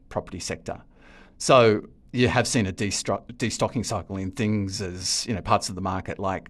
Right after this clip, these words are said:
you know, global chemicals, some of the, um, industrial exposed, um, hardware, um, hardware names. Even oil and gas has been, you know, oil prices come back. Um,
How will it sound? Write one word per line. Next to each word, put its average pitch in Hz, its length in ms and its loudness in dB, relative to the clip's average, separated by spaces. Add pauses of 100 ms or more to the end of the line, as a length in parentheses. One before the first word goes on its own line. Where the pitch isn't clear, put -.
you 101 160 -8
know, 90 100 -8 (220)
global 98 340 -4
chemicals, 87 880 -8 (380)
some 101 300 0
of 95 100 -2
the, 87 600 -4
um, 80 500 -8
industrial 95 720 -4
exposed, 95 680 -6 (120)
um, 82 460 -8
hardware, 90 960 -4 (180)
um, 73 840 -12
hardware 101 380 0
names. 85 600 -10 (640)
Even 117 260 4
oil 98 320 4
and 90 160 -6
gas - 640 -2 (120)
has 87 300 -4
been, 90 720 -6
you 95 80 -6
know, 87 140 -6
oil 95 180 -2
prices 87 400 -4
come 85 240 -8
back. - 440 -8 (340)
Um, 80 580 -10